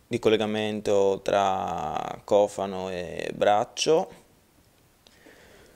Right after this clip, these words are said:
riproduzione dei vari raccordi in metallo e dopo in plastica di collegamento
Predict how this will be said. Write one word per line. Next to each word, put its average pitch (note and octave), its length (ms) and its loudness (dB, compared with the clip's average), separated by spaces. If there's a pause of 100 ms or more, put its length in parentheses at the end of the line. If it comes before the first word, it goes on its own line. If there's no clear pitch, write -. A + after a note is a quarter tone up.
(140)
riproduzione A2+ 1500 2 (840)
dei A2 380 2
vari A2 240 2
raccordi G#2 1000 -2
in A2 120 -8
metallo B2+ 960 0
e G#2+ 100 -6
dopo G2 460 -2
in F2 320 -10 (240)
plastica B2+ 840 -2 (140)
di - 140 -10
collegamento F#2 920 -4